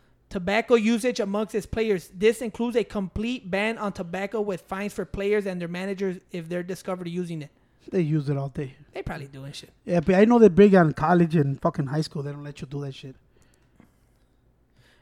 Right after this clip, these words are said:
Speaker 1: I, I don't know about you, but I know I, it, it's hard, bro. Porque, pero you seen some cases of people that used to chew tobacco?
Speaker 2: Como
Speaker 1: Que le
Speaker 2: todo,
Speaker 1: chinga
Speaker 2: güey.
Speaker 1: los dientes, right?
Speaker 2: Well, you get cancer in the mouth.
Speaker 1: Shit, rough.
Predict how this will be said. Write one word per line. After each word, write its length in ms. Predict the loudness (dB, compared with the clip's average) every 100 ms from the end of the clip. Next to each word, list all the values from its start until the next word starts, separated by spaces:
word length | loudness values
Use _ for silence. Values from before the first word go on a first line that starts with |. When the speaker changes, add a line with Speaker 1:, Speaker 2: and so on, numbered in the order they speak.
| _ _ _ _ _ _
Speaker 1:
I, 200 | -2 0 4
I 120 | 2
don't 140 | 4
know 60 | 0
about 260 | 2 0
you, 140 | -2 -2
but 180 | 0 0
I 80 | 0
know 140 | -4
I, 160 | -6 -14 -18 _ _ _ -16
it, 240 | -12 -12 -8
it's 180 | -8
hard, 240 | 2 4 4
bro. 120 | 0
Porque, 340 | -2 -8 -10 0
pero 220 | 0 0 -8 _
you 80 | -6
seen 180 | -4 -4
some 160 | -4
cases 380 | -4 -6 -4 0
of 120 | -2
people 220 | -2 -8 -4
that 80 | -4
used 140 | -6
to 60 | -10
chew 200 | -10 -12
tobacco? 560 | -10 -8 -8 -6 -8 -8 _ _ -18
Speaker 2:
Como 100 | -6
Speaker 1:
Que 60 | -4
le 60 | 0
Speaker 2:
todo, 100 | 0
Speaker 1:
chinga 140 | 2 2
Speaker 2:
güey. 40 |
Speaker 1:
los 160 | 2 0
dientes, 340 | -4 -4 -4
right? 160 | -2 -4 -4
Speaker 2:
Well, 120 | -8 -6
you 40 |
get 180 | -4 -6
cancer 340 | -4 -4 -2 -2
in 60 |
the 80 | -2
mouth. 280 | -2 -4 -6 _ -20 _ _
Speaker 1:
Shit, 180 | -20 -20 -20 -14
rough. 240 | -14 -14